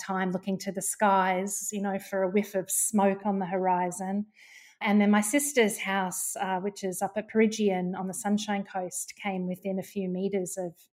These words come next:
being burnt down in, in that sort of big firestorm that went through there.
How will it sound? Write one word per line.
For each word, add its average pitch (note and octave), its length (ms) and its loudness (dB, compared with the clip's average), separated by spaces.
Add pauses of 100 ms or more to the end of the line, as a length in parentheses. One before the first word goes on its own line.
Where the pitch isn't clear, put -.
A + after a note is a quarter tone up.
(440)
being F#3+ 240 2
burnt G3 280 0
down G3 360 2
in, F#3 220 0
in F#3+ 280 -4
that F#3+ 240 -4
sort F#3+ 200 -4
of F3+ 280 -6
big F#3 260 -4
firestorm G3 600 2
that F3+ 100 -6
went F#3 220 -8
through F3+ 240 -6
there. F3+ 380 -4